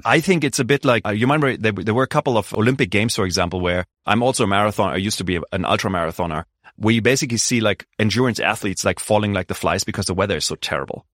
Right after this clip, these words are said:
Um, and I think Qatar will be an interesting test for teams because it will be, on one hand, clearly your ability to play. And, you know, German plays very technical soccer, so I'm very, uh, you know, I'm, I'm hopeful.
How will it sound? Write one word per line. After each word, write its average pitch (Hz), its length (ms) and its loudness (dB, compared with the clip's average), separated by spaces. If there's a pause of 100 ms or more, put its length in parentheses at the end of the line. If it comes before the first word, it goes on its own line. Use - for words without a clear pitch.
Um, 95 220 2
and 104 120 0
I 107 60 0
think 196 220 0
Qatar 127 500 2
will 107 140 -2
be 107 180 0
an 101 80 -4
interesting 127 440 -2
test - 540 -6 (200)
for 95 440 2
teams - 680 0 (200)
because 120 240 2
it 107 140 -2
will 156 200 2
be, 151 140 0
on 110 160 0
one 131 160 0
hand, 120 280 -2
clearly 135 460 0 (180)
your 117 220 2
ability 151 560 2
to 147 120 0
play. 104 300 0 (200)
And, 104 200 0 (120)
you 117 120 2
know, 95 100 0
German 107 340 0
plays 92 220 -2
very 92 160 -2
technical 104 460 -2
soccer, 101 340 0
so 95 140 -2
I'm 87 140 -2
very, 87 380 -2 (180)
uh, 90 60 0
you 101 160 -4
know, 73 60 -2
I'm, 87 200 -4 (100)
I'm 101 100 0
hopeful. 90 440 -2